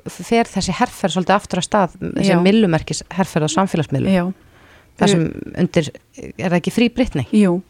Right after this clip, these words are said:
Speaker 2: Free Britney. Hún hefur nú verið svolítið mikið í gangi en það eru svona kannski ákveðnir sem að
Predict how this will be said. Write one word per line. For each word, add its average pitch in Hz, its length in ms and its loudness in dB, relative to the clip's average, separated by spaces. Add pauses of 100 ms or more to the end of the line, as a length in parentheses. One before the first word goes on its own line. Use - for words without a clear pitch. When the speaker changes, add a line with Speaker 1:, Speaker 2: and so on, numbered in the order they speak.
Speaker 2:
Free 214 140 2
Britney. 202 340 0 (360)
Hún 202 100 6
hefur 240 160 6
nú 277 120 6
verið 277 240 4
svolítið 240 240 2
mikið 240 220 4
í - 20 -2
gangi 226 300 2
en 196 80 2
það 214 80 2
eru 226 100 0
svona 220 180 0
kannski 220 300 0
ákveðnir 208 340 2
sem 202 180 0
að 196 100 0